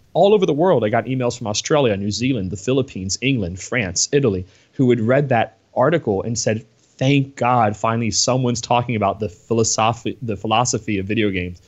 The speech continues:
Finally, someone in the Catholic world is, you know, evangelizing this culture. I've been waiting for this for years." So there is also a huge demographic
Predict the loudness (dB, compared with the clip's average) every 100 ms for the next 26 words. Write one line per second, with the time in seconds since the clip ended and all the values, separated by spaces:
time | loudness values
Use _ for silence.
0 | _ _ -2 0 0 0 0 2 2 2
1 | 0 0 -2 -2 0 0 0 -2 -6 -14
2 | _ _ -4 0 0 2 0 0 0 0
3 | -2 -6 -8 0 0 0 -2 -2 0 0
4 | 0 -4 -4 -4 -2 -2 0 2 2 0
5 | 0 -2 -8 -20 -12 2 6 6 6 4
6 | 4 4 4 2 -6 _ 0 0 2 4
7 | 4 4 0 0 2 2 2 0 -4 -6